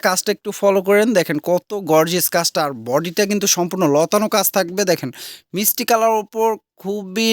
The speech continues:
নাইস শাড়িটা। এটা বিএন, এ, বিএমডাব্লিউ, খুবই সফট। আর সাথে কিন্তু ব্লাউজ পিস পাচ্ছেন। ব্লাউজ পিসটা দেখা দাও, ব্লাউজ পিসটা কিন্তু all over কাজ করা। দেখেন ব্লাউজ পিসে পুরা ফুল বডিতে কাজ থাকবে। আপনারা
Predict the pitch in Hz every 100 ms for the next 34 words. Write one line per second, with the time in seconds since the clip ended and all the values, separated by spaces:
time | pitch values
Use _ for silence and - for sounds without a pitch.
0 | 208 185 202 240 - - - - - -
1 | - 180 196 196 214 208 196 208 208 202
2 | 151 170 208 220 220 - 170 160 139 196
3 | 214 226 220 196 220 247 427 - - _
4 | - 190 190 226 214 220 208 - - 143
5 | 151 - 170 208 208 214 127 143 156 185
6 | - 220 - 175 - 120 - - - -
7 | - - 143 185 - 214 - 214 208 208
8 | 214 226 180 175 180 - 226 - 220 208
9 | 175 196 214 220 208 196 165 - 151 139
10 | - 127 - - - - _ - 156 180
11 | 190 - 226 208 220 226 214 208 208 214
12 | - 214 208 190 202 196 208 - 185 -
13 | 196 175 202 285 - _ - - _ -
14 | _ _ _ - - - 139 285 285